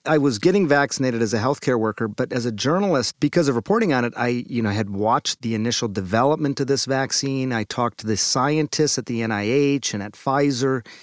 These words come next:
as they're, like, figuring out how exactly this vaccine's gonna roll out, talked to the F D A. So I had all this knowledge about it that I think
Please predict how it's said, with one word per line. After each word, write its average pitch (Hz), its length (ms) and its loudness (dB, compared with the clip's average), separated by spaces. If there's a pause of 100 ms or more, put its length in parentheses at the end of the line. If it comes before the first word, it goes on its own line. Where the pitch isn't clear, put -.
(260)
as 113 140 2
they're, 113 100 2
like, 110 180 0
figuring 117 380 0
out 110 140 0
how 117 220 0
exactly 113 500 -2
this 107 120 -4
vaccine's 110 420 -4
gonna 101 200 -2
roll 107 320 0
out, 135 380 2 (100)
talked - 220 -4
to 107 60 -4
the 107 180 -2
F 113 120 -6
D 117 160 -2
A. 123 60 -2
So 156 100 -2
I 156 40 2
had 185 120 2
all 214 100 4
this 208 200 2
knowledge 131 600 2
about 110 300 2
it 117 140 -4
that 139 180 0 (340)
I 151 100 4
think 220 240 0